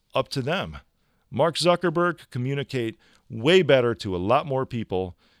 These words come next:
if he dressed a little different every single day.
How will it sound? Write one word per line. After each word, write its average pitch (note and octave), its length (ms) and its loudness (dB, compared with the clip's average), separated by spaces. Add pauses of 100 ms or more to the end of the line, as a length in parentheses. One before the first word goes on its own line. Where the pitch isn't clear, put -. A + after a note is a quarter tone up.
(160)
if A#2+ 220 -2
he A#2 340 -6
dressed A2 640 0 (100)
a G#2 60 -6
little A2 240 -2
different G2 640 -4 (340)
every G#2 240 0
single F#2 300 -6
day. E2+ 300 -4